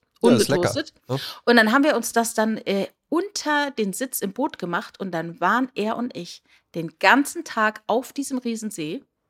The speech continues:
Speaker 1: Mhm.
Speaker 2: und, äh, unsere Eltern haben's quasi nur gehört. Also,
Speaker 1: Ja.
Speaker 2: äh, und das war, mu-, da muss man mal überlegen, heutzutage würde man natürlich, äh, mit Schwimmweste und, äh,
Speaker 1: Mindestens.
Speaker 2: Handy und, äh, dann alle Stunde kommt hier noch mal
Speaker 1: AirTag.
Speaker 2: hierher gerudert.
Speaker 1: Ja.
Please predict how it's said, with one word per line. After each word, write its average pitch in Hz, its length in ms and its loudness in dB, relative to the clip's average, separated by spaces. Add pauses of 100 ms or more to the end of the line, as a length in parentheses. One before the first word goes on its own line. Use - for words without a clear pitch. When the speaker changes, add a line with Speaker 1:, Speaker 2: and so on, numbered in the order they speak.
(240)
Speaker 1:
Mhm. 120 420 2
Speaker 2:
und, 226 300 2
äh, 214 160 4
unsere 214 260 0
Eltern 220 220 0
haben's 240 200 0
quasi 220 220 2
nur 220 140 4
gehört. 220 600 -2 (300)
Also, 202 440 4 (540)
Speaker 1:
Ja. 202 180 4
Speaker 2:
äh, - 60 2
und - 340 -2
das 247 300 2
war, 196 340 4 (680)
mu-, 240 180 6
da 277 120 10
muss 311 220 2
man 294 120 8
mal 254 80 12
überlegen, 240 300 6
heutzutage 254 680 4
würde 233 200 2
man 214 120 -2
natürlich, 214 400 -8
äh, - 60 -2
mit 208 160 -2
Schwimmweste 151 880 -2
und, 226 200 2
äh, - 20 6
Speaker 1:
Mindestens. 101 880 2
Speaker 2:
Handy 226 560 8
und, 262 360 8
äh, 220 240 6 (140)
dann 285 200 8 (160)
alle 392 160 8
Stunde 359 400 6
kommt 339 260 4
hier - 120 6
noch - 140 6
mal 294 160 8
Speaker 1:
AirTag. 285 200 8
Speaker 2:
hierher 277 200 10
gerudert. 220 540 6
Speaker 1:
Ja. 349 60 10